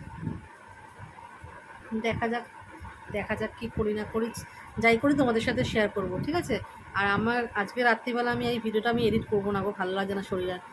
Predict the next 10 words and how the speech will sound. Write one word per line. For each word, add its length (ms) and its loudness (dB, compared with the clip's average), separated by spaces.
কালকে 220 2
সকালবেলা 380 -2
সেট 260 2
করে 120 8
রাখি, 160 4
কালকে 260 0
এডিটিং 320 -2
করবো 180 -8
সকালবেলা 360 -6
উঠে। 180 -10